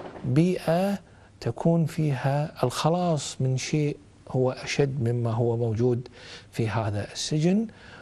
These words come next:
وبالفعل الله سبحانه وتعالى جعل هذا السجن سببا في خروج يوسف بعد مدة، وأن يصبح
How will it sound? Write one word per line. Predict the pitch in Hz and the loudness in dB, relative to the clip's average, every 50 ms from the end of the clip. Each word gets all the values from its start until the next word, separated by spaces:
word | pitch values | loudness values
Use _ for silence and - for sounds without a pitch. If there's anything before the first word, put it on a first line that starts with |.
| - - - | -18 -8 -4
وبالفعل | 131 131 139 - - 139 135 135 - - 143 113 131 131 - - - - - - - - | -2 -2 -2 -2 -4 -4 -4 -4 -2 -2 -2 0 0 -2 -2 -6 -12 -20 -20 -12 -4 -2
الله | 139 127 | -2 -2
سبحانه | 123 - - - - 123 113 | -2 -4 -6 -6 -4 -2 -2
وتعالى | 110 107 - - 110 107 110 113 110 113 | -2 -2 -4 -4 -4 -2 0 0 -2 0
جعل | 117 - 160 - - 135 | 0 0 0 2 2 -2
هذا | 123 117 143 147 127 | 0 0 -2 0 -2
السجن | 113 - - - 139 127 120 120 120 131 143 - - - - - - | -2 -4 -2 -4 -2 0 0 0 -2 -4 -6 -8 -14 -20 -20 -16 -10
سببا | - - 143 139 131 123 117 117 120 113 107 110 127 - - - - - - - | -4 -2 0 0 0 0 0 0 0 0 -2 -4 -6 -8 -14 -20 -20 -20 -20 -18
في | - - - 117 | -8 -4 -2 -2
خروج | 113 - - 110 107 117 127 127 113 113 131 - - - - - - - - - - | -2 -2 -4 -4 -2 0 0 0 0 -2 -4 -8 -16 -20 -20 -20 -20 -20 -10 -4 0
يوسف | 123 139 143 131 - 123 117 - - - | 0 2 2 0 -2 -4 -6 -4 -2 -2
بعد | 123 - 101 110 | 0 0 0 0
مدة، | 107 117 135 135 135 131 143 139 143 143 | 0 0 0 0 2 2 2 2 2 0
وأن | 131 - 113 110 107 - - 131 120 120 | -2 -2 -2 -2 -2 -2 -2 -2 0 0
يصبح | 127 135 127 - - - 123 113 110 - - | 0 -2 -4 -6 -4 -4 -4 -2 -2 -4 -2